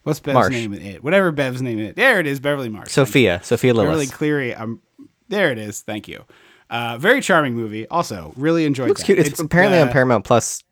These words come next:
Speaker 2: now or soon.
Speaker 1: Yeah. Yeah, I think it's there now. The, uh, the thing with that movie is, is that like Marvel movies, it's really fucking corny, but unlike Marvel movies, it has zero embarrassment about the fact that it is very corny. It's very refreshing.
Speaker 2: Oh, that's nice.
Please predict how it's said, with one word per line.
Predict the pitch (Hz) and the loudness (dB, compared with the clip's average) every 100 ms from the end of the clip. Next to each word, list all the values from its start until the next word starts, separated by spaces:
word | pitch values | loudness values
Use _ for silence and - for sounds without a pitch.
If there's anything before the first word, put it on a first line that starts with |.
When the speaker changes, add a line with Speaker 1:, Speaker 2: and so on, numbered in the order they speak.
| _ | _
Speaker 2:
now | 110 113 117 | 0 2 2
or | 95 | 0
soon. | - 104 95 - _ | 0 -4 -4 -8 _
Speaker 1:
Yeah. | 143 170 120 - _ _ _ _ _ | -2 -2 -2 -10 _ _ _ _ _
Yeah, | 143 127 | -4 -4
I | 104 | -6
think | 110 151 | -8 -8
it's | 135 - | -8 -12
there | 113 | -12
now. | 117 110 98 - | -12 -16 -20 -10
The, | 147 151 | -6 -2
uh, | 147 139 | -2 -2
the | 135 | -4
thing | 185 226 | -6 -2
with | |
that | 196 208 | 0 0
movie | 214 170 127 | 0 -2 -2
is, | 117 113 - - - _ | -4 -10 -14 -20 -20 _
is | 120 | -6
that | 123 123 | -4 -4
like | 135 139 156 | -2 -2 -2
Marvel | 147 131 160 151 | -2 -2 0 0
movies, | 131 117 110 - | 0 -2 -4 -6
it's | 143 117 | -10 -10
really | 107 131 127 | -6 -4 -4
fucking | 123 139 - 113 | -4 -6 -4 -6
corny, | - 123 147 175 | -4 -4 0 0
but | 180 127 113 | 0 -6 -2
unlike | 139 160 156 147 | 2 4 2 2
Marvel | 123 131 156 | 0 0 2
movies, | 165 170 196 - | 2 2 -2 -4
it | 127 | -6
has | 110 127 | -2 -4
zero | 113 104 135 147 151 | -4 -4 0 2 2
embarrassment | 135 131 127 131 - 117 | 2 0 0 0 -2 -6
about | 95 113 110 | -4 -6 -6
the | |
fact | 107 110 107 | -4 -4 -2
that | 113 | -4
it | 110 | -2
is | 110 101 | -4 -4
very | 113 113 | -4 -4
corny. | 107 120 110 85 87 | -2 -2 -2 -6 -12
It's | 120 104 | -14 -12
very | 127 143 139 | 0 4 4
refreshing. | 110 107 120 110 131 113 | 2 -2 -2 -2 -4 -4
Speaker 2:
Oh, | 107 | 2
that's | 107 107 | 2 2
nice. | - 104 123 | -4 -8 -8